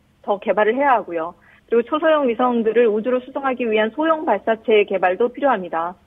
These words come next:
그리고 위성 개발에 있어서는 초소형 위성이나 그리고 소형 위성들의 군집 비행, 편대 비행을 활용한 뭐 다양한, 네, 화-, 활용 기술들의 확보가 필요하고요.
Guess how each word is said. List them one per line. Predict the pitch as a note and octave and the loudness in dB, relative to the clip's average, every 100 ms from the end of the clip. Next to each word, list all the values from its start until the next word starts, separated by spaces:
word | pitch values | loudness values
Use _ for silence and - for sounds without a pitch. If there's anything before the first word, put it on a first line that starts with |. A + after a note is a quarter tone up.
| _ _ _ | _ _ _
그리고 | - A3+ | -6 -2
위성 | A3+ C#4+ C#4 | 0 0 2
개발에 | C4 C4+ C4 | 4 4 4
있어서는 | A3 B3 A#3+ A#3 A#3 A3+ | 2 -2 0 0 0 -2
초소형 | A3+ E4 E4+ E4 C4+ | -4 -4 0 0 0
위성이나 | G#3+ - G#3 G#3+ A#3+ C4+ | -2 -2 0 2 2 -2
그리고 | F#3 G3 F#3+ F#3+ F#3+ | -4 -4 -2 0 0
소형 | F#3 D4 D4 | 0 0 2
위성들의 | C4 B3 G#3+ G3+ | 0 0 0 -2
군집 | A#3 A3+ C4 C4 | -2 -2 -2 -2
비행, | G#3+ F3+ D3 - _ _ _ - | 0 0 -2 -16 _ _ _ -4
편대 | D#4 D#4 D#4+ D#4 - | -2 0 0 -2 -6
비행을 | - A3 A3 A3 A#3+ C4 | -2 2 4 2 -2 0
활용한 | C4 C4+ B3+ B3+ C4 C#4 - | 0 0 0 0 -2 -6 -10
뭐 | F3 | -10
다양한, | F3+ F#3+ G#3 B3+ B3 A3+ B3 C#4+ _ _ | -4 0 0 0 0 0 -2 -10 _ _
네, | G3+ F#3 F3 | -4 2 2
화-, | G3+ A3 _ | 0 -8 _
활용 | - C#4+ C#4+ | -4 -4 -4
기술들의 | G#3+ B3 A3+ G#3+ | -4 -4 0 0
확보가 | B3 - A#3 | 0 0 -2
필요하고요. | - C4+ A#3 F#3 F#3+ F#3 | 0 0 0 -2 -4 -4